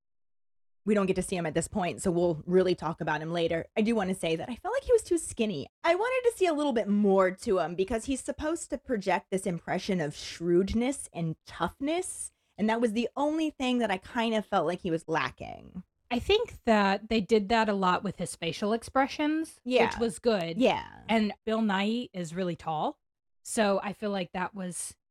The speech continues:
Speaker 2: it's kinda like a looming presence, you know, he's like
Speaker 1: Yeah.
Speaker 2: But, yeah, I think maybe a
Speaker 1: Bulkier dude.
Speaker 2: a bulkier dude would have maybe been, but I really liked him.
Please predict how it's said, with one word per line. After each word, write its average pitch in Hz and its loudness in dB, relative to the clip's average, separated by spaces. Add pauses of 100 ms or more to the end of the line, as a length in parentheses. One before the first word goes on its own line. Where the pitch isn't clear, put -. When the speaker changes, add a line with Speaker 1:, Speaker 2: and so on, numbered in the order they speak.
Speaker 2:
it's 185 -12
kinda 185 -8
like 175 -8
a 156 -6
looming 190 0
presence, 165 -6
you 170 -10
know, 165 -8
he's 160 -10
like 262 -2
Speaker 1:
Yeah. 110 2 (400)
Speaker 2:
But, 202 -2 (500)
yeah, 233 2
I 202 0
think 208 -6
maybe 180 -2
a 160 -4 (440)
Speaker 1:
Bulkier 156 -2
dude. 156 -2
Speaker 2:
a 190 -6
bulkier 185 -2
dude 165 -2 (100)
would 185 -2
have 180 -4
maybe 165 -4
been, 160 -8 (240)
but 277 -4
I 240 -2
really 214 0
liked 170 -6
him. 156 -12